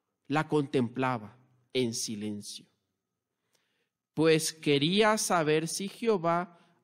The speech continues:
había prosperado su viaje o no. Cuando los camellos acabaron de beber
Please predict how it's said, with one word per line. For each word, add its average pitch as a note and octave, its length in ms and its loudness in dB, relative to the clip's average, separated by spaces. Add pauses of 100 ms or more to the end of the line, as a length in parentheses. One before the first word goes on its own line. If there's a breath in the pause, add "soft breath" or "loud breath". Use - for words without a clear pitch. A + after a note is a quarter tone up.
(100)
había D#3+ 680 0
prosperado F3+ 1080 -4
su - 400 -12
viaje D3 680 -6 (240)
o G#2+ 120 -4
no. G#2+ 300 -8 (1080)
Cuando E3 340 6
los F3+ 160 4
camellos C4 420 4
acabaron G#3+ 640 4
de F3 120 0
beber C#3 420 -2